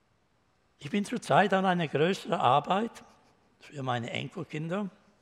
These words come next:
Und da setze ich mich so ganz mit dieser Geschichte des Dritten Reiches auseinander. Und über diese Geschichte des Dritten Reiches steht ein Wort. Man hätte es wissen können.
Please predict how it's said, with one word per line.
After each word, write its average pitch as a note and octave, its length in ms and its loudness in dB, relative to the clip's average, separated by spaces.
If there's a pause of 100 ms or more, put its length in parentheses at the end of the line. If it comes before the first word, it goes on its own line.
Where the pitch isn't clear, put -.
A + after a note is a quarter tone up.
(1040)
Und E3+ 120 -6
da F3 100 4
setze G#3 320 -2
ich G3+ 120 -6
mich G#3+ 200 -2
so G3+ 240 -2 (160)
ganz F#3+ 260 -2
mit - 140 -18
dieser F3+ 240 -6
Geschichte - 640 -6
des A#3+ 240 -16
Dritten D#3 400 -8
Reiches C#3 480 0
auseinander. - 580 -10 (2500)
Und A3 320 2
über C4+ 320 4
diese B3+ 320 -2
Geschichte G#3+ 480 -2
des G3 240 -2
Dritten G3+ 400 2
Reiches F#3 400 4
steht - 560 -2
ein G3+ 320 6
Wort. E3 380 6 (1160)
Man F3+ 340 6
hätte A3 580 4
es F3 340 -2
wissen F3 580 -4
können. D#3+ 440 2